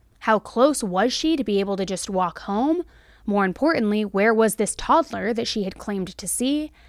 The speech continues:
And where was the alleged kidnapper? Could this be a public safety threat?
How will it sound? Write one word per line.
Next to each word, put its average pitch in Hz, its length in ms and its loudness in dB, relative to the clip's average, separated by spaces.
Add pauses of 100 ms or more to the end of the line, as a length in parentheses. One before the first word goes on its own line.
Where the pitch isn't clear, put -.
(160)
And 202 200 -2
where 330 300 2
was 208 360 0
the 226 160 0
alleged 180 500 -4
kidnapper? - 720 -4 (440)
Could 254 280 6
this 240 200 6
be 254 340 4
a 240 120 2
public 226 380 -2
safety 277 320 -2
threat? - 420 -12